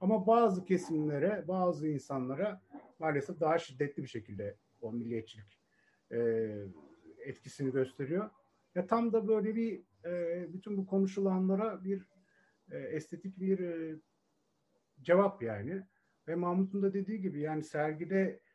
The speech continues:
şikayetten çok ben, e, bir, e, şey hissettim. E, böyle karşı ses yani.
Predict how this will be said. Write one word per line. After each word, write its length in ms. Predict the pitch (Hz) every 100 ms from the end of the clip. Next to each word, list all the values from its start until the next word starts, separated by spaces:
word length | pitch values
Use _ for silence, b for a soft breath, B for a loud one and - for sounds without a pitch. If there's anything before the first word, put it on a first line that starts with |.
| b b
şikayetten 800 | - - 170 165 180 185 202 196
çok 320 | 190 190 190
ben, 280 | 165 170 170 -
e, 80 | 147 151 147 147 143 139 135
bir, 200 | 170 160
e, 440 | 147 151 147 147
şey 200 | - 151
hissettim. 720 | 135 - 113 104 - 110 95 - 120
E, 200 | 117 110 101 - _ _ _ _ _ _ _ _
böyle 160 | 147 156
karşı 380 | 156 151 - 190
ses 420 | 127 156 - - _ _
yani. 360 | - 113 107